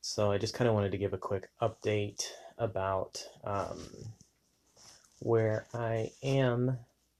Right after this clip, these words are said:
today with our, um, you know, with my ongoing battle with, uh, my narcissist. So, um, we did have a court case last Friday. Um, I've had the kids now back in my care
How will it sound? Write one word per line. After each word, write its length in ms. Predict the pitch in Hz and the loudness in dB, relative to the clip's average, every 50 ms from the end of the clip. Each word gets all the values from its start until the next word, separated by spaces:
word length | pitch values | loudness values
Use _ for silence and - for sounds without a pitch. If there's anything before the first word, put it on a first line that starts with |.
| _ _ _ _ _ _ - | _ _ _ _ _ _ -8
today 600 | - - 107 110 107 107 104 104 104 107 107 110 | -4 0 2 2 4 4 4 4 2 2 0 0
with 320 | 104 104 101 101 101 - 101 | 2 2 0 0 0 0 0
our, 400 | 101 98 95 95 101 101 101 - _ _ _ _ _ _ _ _ _ _ _ - - | 0 0 0 0 -2 -4 -4 -8 _ _ _ _ _ _ _ _ _ _ _ -12 -8
um, 480 | 98 95 95 92 92 92 95 95 92 101 - _ _ _ _ _ _ _ _ _ _ _ _ _ _ _ _ _ _ _ _ _ - | -8 -6 -6 -6 -6 -8 -8 -8 -10 -10 -14 _ _ _ _ _ _ _ _ _ _ _ _ _ _ _ _ _ _ _ _ _ -6
you 120 | 127 113 | -4 -2
know, 120 | 104 101 | -2 -2
with 140 | 98 101 - | -2 -4 -4
my 160 | 104 101 95 | -4 -4 -2
ongoing 500 | 95 98 98 98 98 101 98 98 98 98 | -2 -2 -2 0 0 0 0 0 -2 -2
battle 480 | 95 104 95 95 98 98 95 98 101 - - | -2 -2 -2 0 2 2 2 0 -2 -6 -6
with, 420 | 113 110 104 98 95 - _ _ - | 0 2 2 2 0 -2 _ _ -6
uh, 320 | - 101 95 98 98 101 107 110 - _ _ _ - | -4 -4 -2 -2 -4 -6 -6 -10 -12 _ _ _ -6
my 120 | - 98 95 | -4 -4 -2
narcissist. 720 | 95 95 98 95 - 95 92 - - 92 107 107 - - | -2 -2 -4 -4 -6 -8 -6 -2 0 0 -2 -2 -4 -8
So, 360 | - - 101 92 92 98 - - - - - - _ _ - - | -4 0 2 2 2 0 -2 -6 -18 -20 -20 -20 _ _ -10 -2
um, 560 | - 113 110 110 107 107 104 98 95 104 107 - _ _ _ _ _ _ _ _ _ _ - - - | 2 4 4 4 4 4 2 -2 -2 -4 -8 -10 _ _ _ _ _ _ _ _ _ _ -14 -4 2
we 120 | 135 120 | 2 2
did 160 | 110 113 120 | 4 4 4
have 180 | 123 135 131 131 | 4 4 2 2
a 60 | 127 | 2
court 380 | 127 - - 110 104 110 110 - | -2 -2 0 2 2 2 2 -2
case 400 | - - 131 135 139 135 - - | -6 -4 -2 -2 -2 -2 -2 0
last 380 | 113 101 98 101 104 - - | 0 0 0 -2 -4 -6 -10
Friday. 920 | - - - - 104 104 98 95 98 98 101 101 101 104 113 123 135 135 _ _ _ _ _ _ _ _ _ - - | -14 -14 -6 0 2 2 4 2 2 2 2 2 2 2 0 0 -2 -4 _ _ _ _ _ _ _ _ _ -8 -4
Um, 580 | 98 98 95 95 95 95 95 95 95 95 98 - _ - | -2 -2 0 0 0 -2 -2 -2 -4 -6 -8 -10 _ -6
I've 140 | 113 104 - | -6 -2 0
had 160 | 110 107 104 | 0 0 0
the 100 | 104 104 | -2 -6
kids 460 | - - - 104 104 101 - - - | -8 -6 -2 -2 -2 0 -2 -4 -4
now 200 | 110 101 98 98 | -2 -2 -2 -2
back 340 | - - 101 98 98 - - | -2 -2 -2 -2 -4 -6 -6
in 100 | 98 98 | -4 -4
my 200 | 98 95 95 92 | -2 -2 -4 -4
care 640 | - - - 101 101 98 98 98 95 95 98 104 | -6 -6 -2 0 2 2 4 2 2 0 -2 -4